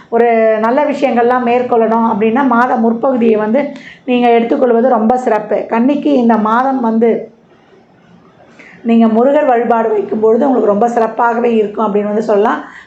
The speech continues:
வியாழக்கிழமையில சித்தருடைய ஜீவசமாதி வழிபாடு பண்ணுங்க.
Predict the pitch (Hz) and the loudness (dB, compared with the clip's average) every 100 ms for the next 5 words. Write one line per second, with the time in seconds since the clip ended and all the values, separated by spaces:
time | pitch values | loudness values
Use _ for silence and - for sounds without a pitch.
0 | - 277 320 311 269 240 247 294 233 294 | -4 -2 -2 -2 -2 -2 -2 -2 -2 0
1 | 277 226 190 247 247 226 208 190 196 196 | 2 2 2 0 0 -2 -2 0 2 2
2 | 208 202 - 196 196 233 | 0 -2 -4 -4 -2 -2